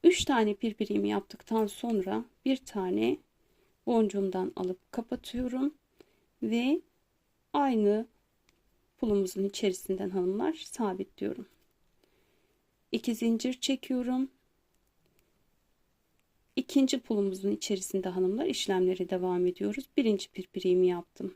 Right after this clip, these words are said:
İki zincir çektim. İkinci pirpiriğimi yaptım. İki zincir çekiyorum.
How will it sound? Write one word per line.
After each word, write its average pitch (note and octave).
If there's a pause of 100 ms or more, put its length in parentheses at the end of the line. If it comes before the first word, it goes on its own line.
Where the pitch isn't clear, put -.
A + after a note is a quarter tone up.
İki A3
zincir A3
çektim. B3+ (540)
İkinci G#3+
pirpiriğimi F#3
yaptım. G3+ (600)
İki A3
zincir A3+
çekiyorum. C4